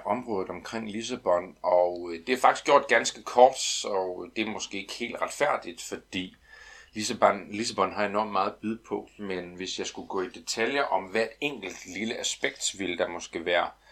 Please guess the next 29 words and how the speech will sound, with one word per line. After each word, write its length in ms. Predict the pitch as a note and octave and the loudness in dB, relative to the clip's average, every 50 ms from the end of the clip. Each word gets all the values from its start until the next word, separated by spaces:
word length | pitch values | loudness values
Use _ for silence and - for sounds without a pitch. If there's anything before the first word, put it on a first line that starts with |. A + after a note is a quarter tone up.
| - - - - - _ | -20 -20 -20 -20 -8 _
alt 200 | - B2+ B2 - | 2 2 2 0
for, 280 | - - A2+ F#2 - - | 0 4 6 6 6 4
for 220 | - - - - F2+ | -2 -6 -4 -2 -2
mange 400 | F2 F2+ F2 F2 F2+ G2 G2 - - | 0 2 2 2 2 0 -4 -6 -8
detaljer 560 | F2 - - - A2 A2+ C3+ C#3 C#3+ B2+ B2 - - - - | -10 -8 -2 0 2 2 4 4 4 4 2 2 -6 -12 -2
for, 220 | - F#2+ F2+ E2+ - | 0 0 0 0 0
for 100 | - A#2+ | -4 -4
få 240 | A2+ - A#2+ G#2+ G2+ | -2 0 0 0 0
personer. 440 | - - - - F#2+ F2+ F2 - _ _ _ _ - - - - - - - _ | -2 -6 -6 -4 -4 -4 -6 -10 _ _ _ _ -20 -20 -18 -18 -18 -20 -18 _
Men, 420 | - G2+ G2 G2 F#2+ F#2+ F#2 F#2 F#2 | -10 -4 0 0 0 0 0 -2 -2
øh, 160 | F#2+ F#2+ G2 | 0 0 0
Lissabon 640 | B2+ E3+ E3 D3+ C3+ G#2 A2+ G2 F#2+ F2+ E2+ D#2+ E2+ | 2 2 2 0 0 6 8 8 8 8 4 -2 -8
med 240 | G2+ G2 F#2+ F2 E2+ - - _ _ _ _ _ - | -8 -6 -6 -6 -6 -10 -16 _ _ _ _ _ 0
den 200 | B2 A#2+ G#2+ G#2+ | 0 0 0 -2
store 260 | - - C3 C3 C3+ | -4 0 0 0 2
millionby, 720 | B2+ G#2+ G2 G2+ A2 B2 B2+ - G#2+ G#2+ - G2+ F#2+ F#2 - | 2 0 2 2 2 2 2 0 -2 -8 -10 -10 -10 -6 -4
det 180 | - - - | -4 0 4
er, 100 | G#2 A#2 - - - _ _ | 4 4 4 2 -6 _ _
har 200 | - - - - | 0 4 4 4
jo 60 | - | 4
selvfølgelig 400 | - - - - - G#2 A2 A2 | 2 -2 -8 -6 0 2 2 2
enormt 220 | F#2+ F#2 F#2 F2+ F2 | 2 2 0 0 0
meget 200 | D#2+ D#2 F2+ F2+ | 0 0 0 -2
at 80 | F2+ | -4
byde 180 | F2+ F2 F2+ - - | -6 -8 -10 -8 -10
på. 180 | - - - _ _ _ - - - - - - - _ _ _ _ - | -12 -12 -12 _ _ _ -20 -20 -20 -20 -20 -20 -20 _ _ _ _ -2
Jeg 100 | A2 G#2+ | 0 0
vil 200 | A2 G#2+ G2+ - - | 0 -2 -4 -6 -8
igen 440 | B2 A2+ - - C3+ C#3+ D#3 D3+ | -8 -4 2 2 2 2 2 -4